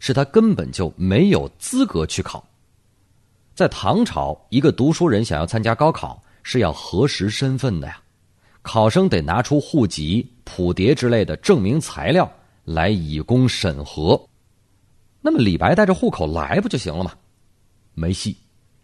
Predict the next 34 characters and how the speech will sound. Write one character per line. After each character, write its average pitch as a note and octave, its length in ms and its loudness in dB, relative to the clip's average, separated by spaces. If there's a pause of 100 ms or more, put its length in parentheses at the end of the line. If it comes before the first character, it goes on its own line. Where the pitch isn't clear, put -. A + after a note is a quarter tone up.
(220)
李 G#2+ 280 4
白 F#2 200 2
的 A2+ 100 2
家 B2 320 -2
世 G2+ 260 -6 (120)
是 - 180 -8
一 A#2+ 180 0
团 C3 220 -2
迷 C3 240 2
雾 G3+ 240 2
啊， - 100 -6 (640)
家 G#3 320 0
无 C#3 240 0
谱 D2 320 -8
牒， D#2 340 -2 (280)
长 F#3+ 340 0
期 - 180 0
不 E3+ 220 0
上 E4 160 0
户 G2+ 240 0
口， - 180 -14 (460)
甚 A3 220 2
至 B2 100 2
他 F3+ 160 2
祖 F#2 300 -2
上 F3+ 180 2
的 G#2+ 60 2
名 G2 260 2
字 E3+ 100 2
都 G2+ 80 0
没 G2 140 0
法 G#2+ 100 -2
确 G#2 160 -2
定， F#2+ 160 -2